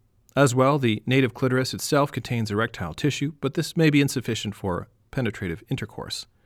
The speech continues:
and this operation does not allow the placement of an erectile device. Now, the alternative is called a phalloplasty, which is the creation of a phallus, meaning penis,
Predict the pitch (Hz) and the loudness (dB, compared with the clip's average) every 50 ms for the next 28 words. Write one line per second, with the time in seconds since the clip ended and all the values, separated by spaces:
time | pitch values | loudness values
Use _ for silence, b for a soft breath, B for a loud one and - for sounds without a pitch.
0 | _ _ _ _ _ _ _ - 143 151 160 - 170 156 - 156 143 127 - 139 | _ _ _ _ _ _ _ 4 4 4 6 4 2 2 2 2 2 2 2 2
1 | 117 117 117 120 123 123 131 127 123 110 101 92 92 101 101 - - 117 113 - | 2 2 2 4 4 2 2 2 2 2 2 0 -2 -4 -8 -6 -4 -4 -4 -2
2 | - 98 92 - - 107 95 98 98 98 98 101 92 - - - 90 87 87 85 | -4 -6 -6 -4 -4 -4 -4 -4 -2 -2 -2 -4 -4 -6 -8 -8 -8 -8 -6 -6
3 | 90 98 90 - - - - - _ _ _ _ _ _ _ _ _ _ _ _ | -6 -6 -8 -8 -10 -12 -12 -14 _ _ _ _ _ _ _ _ _ _ _ _
4 | _ _ _ _ _ _ _ _ - 98 98 - 82 107 - - 113 120 147 143 | _ _ _ _ _ _ _ _ -6 -4 -2 -2 -2 -4 -2 -2 0 2 2 4
5 | 113 98 110 - - - - - 104 95 90 - 92 92 90 - - - - - | 2 2 0 -2 -6 -8 -6 -4 -2 -2 -2 0 -2 -2 -2 -4 -8 -6 0 2
6 | 151 165 156 113 82 - 90 78 - - - 135 135 123 113 110 120 110 104 - | 4 4 4 2 0 -2 -2 -4 -4 -4 -4 -4 -4 -2 -2 -2 -2 -4 -4 -4
7 | 104 98 - 113 110 107 - 117 98 90 - - - 139 123 110 131 156 - - | -6 -6 -4 -4 -4 -4 -4 -4 -4 -6 -4 -2 2 2 4 2 2 0 -4 -6
8 | 113 101 92 90 95 - 98 92 87 107 - - | -6 -6 -6 -6 -6 -8 -6 -6 -6 -8 -10 -12